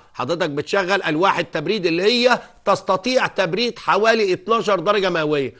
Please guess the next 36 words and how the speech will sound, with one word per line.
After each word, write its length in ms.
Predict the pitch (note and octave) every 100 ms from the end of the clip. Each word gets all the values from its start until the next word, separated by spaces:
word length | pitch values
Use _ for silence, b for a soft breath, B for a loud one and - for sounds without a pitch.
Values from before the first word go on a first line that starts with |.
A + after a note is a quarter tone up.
| b -
تستطيع 460 | A2+ D#3+ D3+ A#3
تبريد 380 | F3+ F3+ F#3+ A3
حوالي 280 | - G3+ G#3+
كام 260 | G3+ G#3
درجه 260 | F#3+ F#3+ F3+
مئويه؟ 460 | E3+ E3+ F3+ F3 - B B
معقوله 440 | B2 B2+ G3+ B3+ A3
يا 40 |
مستر 380 | G3+ A#3 - F#3+
الرقم 380 | G#3+ G#3+ G3+ F3+
ده؟ 220 | G3 D3+
اه، 340 | D#3+ F#3+ F3 A#2+ B B
الالواح 440 | B2+ C3 D3+ A3 G#3
السليولوزيه 840 | F#3+ G3 G3 F#3 C#3+ F3+ D3+ G#2 -
التي 320 | D3 F3+ G#3+ A3
تستخدم 580 | F#3+ - A3 F#3+ G3+
في، 360 | F3+ G3+ F#3+ A#2 b b
آه، 380 | - D#3+ D#3+ D#3+
موضوع 500 | E3 E3 D#3+ A3 F3
التبريد 580 | F3+ - E3+ F#3 B3+ G3+ b b
مهمه 440 | D3+ F3+ A3+ G#3
جدا، 460 | F#3+ A3 E3 C3 A#2
ولكنها 560 | C3+ D#3 - D#3 G3
غاليه 360 | F3+ E3+ G3 F#3
الايه؟ 360 | D#3 D#3 F3 E3
الثمن. 420 | E3+ - E3+ A#2+ G2 b b b b
طب 160 | F3 G3
الاقل 500 | G#3 A3 B3+ C#4 A#3+
منها 260 | B3+ A#3+
ما 100 | G#3+
عنديش 300 | F#3 F#3+ G#3+
امكانيات 460 | A3+ F#3+ F#3+ A3 A3
يا 40 |
مستر 360 | G3 G#3 - E3
نجيب 300 | E3 G#3 E3
دي، 220 | G3+ G3